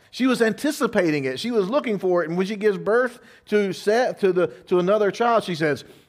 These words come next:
"He's here. This must be him." Her,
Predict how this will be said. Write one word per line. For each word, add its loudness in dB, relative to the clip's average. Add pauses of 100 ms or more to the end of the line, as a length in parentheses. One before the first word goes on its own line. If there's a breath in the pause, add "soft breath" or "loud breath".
(180 loud breath)
"He's -10
here. 0 (280 soft breath)
This -2
must -2
be 0
him." 2
Her, 0